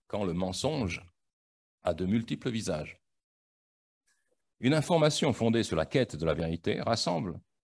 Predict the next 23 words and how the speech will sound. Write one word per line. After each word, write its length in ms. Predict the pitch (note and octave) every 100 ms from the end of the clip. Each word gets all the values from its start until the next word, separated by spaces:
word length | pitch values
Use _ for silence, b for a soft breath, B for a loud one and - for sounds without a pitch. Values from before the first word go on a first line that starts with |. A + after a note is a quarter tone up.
| _ _
rassemble 560 | - A2+ - F#3+ F#2+ F2
les 80 | D#2+
gens, 280 | D#2+ - -
alors 240 | G2+ C3 -
qu'une 140 | G2
information 580 | G2+ - G#2+ G2+ - A2
fondée 320 | - G#2+ G#2
sur 140 | -
la 100 | D#2+
quête 260 | - G#2+ -
de 80 | D2
contrôle 560 | - A2+ - D3+ E3+
et 60 | E2+
d'influence 680 | F#2+ F#2 A#2+ D3 E3 - -
divise. 500 | G#2 A2+ E2+ C#2 - _ _ _ _ _ _ _ _ _ _ _ _ B B B B B
Nous 300 | A#2 C#3 C#3
sommes 280 | - C#3 C#3
déjà 280 | A#2+ A2+ B2
entrés 320 | A2+ - A#2
dans 220 | F#2 D2
un 80 | F2+
monde 340 | F#2+ F#2 D#2+
post-médiatique 1040 | - D#3 - - F2 C#2+ F2+ - E2+ - -